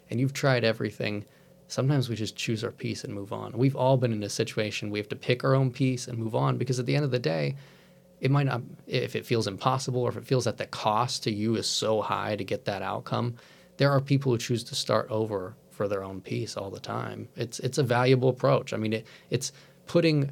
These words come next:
what's physically not as less important, but being able to decide in the moment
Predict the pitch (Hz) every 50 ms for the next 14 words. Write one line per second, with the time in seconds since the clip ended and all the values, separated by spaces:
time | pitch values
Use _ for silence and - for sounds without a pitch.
0 | - - 143 131 131 127 - - - 156 147 123 135 131 - 131 120 113 123 147
1 | 170 170 - 113 - 117 127 135 139 123 110 98 - 104 101 98 104 117 117 -
2 | 120 123 120 139 147 147 139 123 110 113 107 - 120 117 - - 127 117 117 117
3 | 113 107 - 110 104 101 101 101 101 104 101 98 98 - -